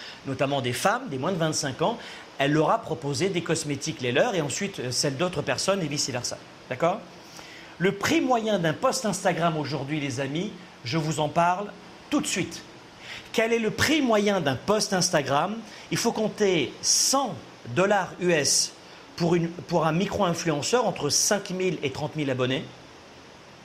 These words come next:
Cinq cent sept dollars en moyenne pour un macro-influenceur entre trente mille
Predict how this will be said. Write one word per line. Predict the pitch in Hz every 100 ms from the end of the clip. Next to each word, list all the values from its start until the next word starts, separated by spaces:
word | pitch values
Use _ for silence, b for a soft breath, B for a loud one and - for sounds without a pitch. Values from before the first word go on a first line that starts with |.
| B B B B B - - -
Cinq | - 254 277
cent | - 240 220
sept | - 220 214 - - - 135 127 104
dollars | 190 190 170 -
en | 202
moyenne | 214 202 185 180 160
pour | - 156 135
un |
macro-influenceur | 139 185 208 - 240 180 - 185 170 - 175 147 117
entre | 127 127 -
trente | - 185 190 190 -
mille | 151 147 180 170 131